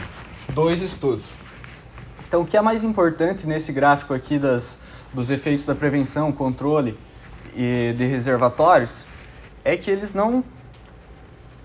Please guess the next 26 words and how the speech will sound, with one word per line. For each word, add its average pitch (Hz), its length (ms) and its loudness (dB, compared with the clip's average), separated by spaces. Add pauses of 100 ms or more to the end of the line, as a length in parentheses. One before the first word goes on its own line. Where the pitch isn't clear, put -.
(100)
eles 151 180 -4
ficaram 196 300 4
com 214 120 0
a 208 60 4
coloração 185 720 4 (140)
cinza 240 580 -4 (400)
e 170 120 -2
vermelha 196 680 2 (580)
na 160 140 4
redução 202 560 -2
de 214 60 -2
incidência 214 840 -2 (760)
de, 160 380 2 (540)
eh, 147 320 6
leishmaniose 165 680 0
visceral 160 520 4
humana. 135 500 -2 (460)
Isso 160 200 -4
significa 202 520 -6
que - 80 -4
os 214 100 -2
estudos 208 360 -6
não 214 160 2
mostraram 202 640 0
que 165 160 -2
na, 165 500 0